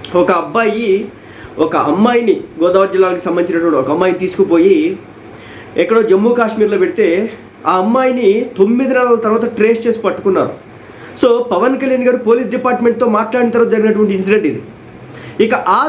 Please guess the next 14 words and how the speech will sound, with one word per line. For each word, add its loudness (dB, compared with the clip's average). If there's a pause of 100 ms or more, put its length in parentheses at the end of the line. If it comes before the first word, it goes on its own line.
తర్వాత 0 (200)
పవన్ 0
కళ్యాణ్ 2
గారు 4
వరుస 0
పెట్టి 0
రివీల్ 2
చేసుకుంటూ 2
పోయినటువంటి 0
పరిస్థితి. -4 (460)
ఇప్పుడు 4
ఏంటంటే, 2
ఈ 4
రోజున 0